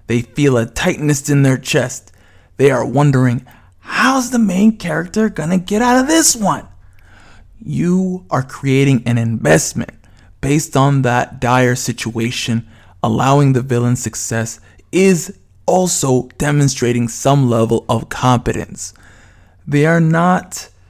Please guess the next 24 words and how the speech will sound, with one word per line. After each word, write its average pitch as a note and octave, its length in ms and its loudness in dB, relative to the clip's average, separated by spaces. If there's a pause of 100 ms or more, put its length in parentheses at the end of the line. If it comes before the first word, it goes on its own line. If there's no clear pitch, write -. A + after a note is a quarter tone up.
(240)
the D#3 360 -6
incompetent, D3 920 0 (360)
bumbling D3 560 4
fool D3 400 0
you C#3+ 160 -2
see D3 280 -2
in D3+ 140 0
kids' C#3+ 360 -4
cartoons. D3 880 -2 (480)
This E3 380 4
villain D3 540 4 (600)
could - 340 -2
also C3 880 2
work A#2+ 400 0
in A#2 180 0
children's A#2+ 520 -4
stories, C3 760 -2 (380)
but C#3+ 240 0 (320)
you'd C3+ 240 4
have B2+ 560 -2
to C3+ 80 -4
be A#2 180 -4
very B2 480 0
careful C3+ 920 -2